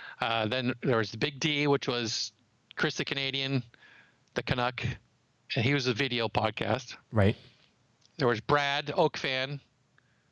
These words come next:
Speaker 1: uh, which was, uh, Bringing Disneyland Home,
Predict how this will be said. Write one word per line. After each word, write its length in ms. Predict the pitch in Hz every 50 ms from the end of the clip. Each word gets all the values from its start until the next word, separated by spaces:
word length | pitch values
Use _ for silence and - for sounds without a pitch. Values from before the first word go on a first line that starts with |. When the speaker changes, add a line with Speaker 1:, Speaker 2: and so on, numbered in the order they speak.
| _ _ _ _ _ _ -
Speaker 1:
uh, 300 | 151 131 110 98 101 101 120
which 260 | - 147 135 - -
was, 380 | 131 123 110 107 - - - - _ -
uh, 160 | 139 117 107
Bringing 320 | 107 - 139 139 139 139
Disneyland 400 | 123 139 123 131 139 135 127 127
Home, 360 | 123 123 120 117 123 147 170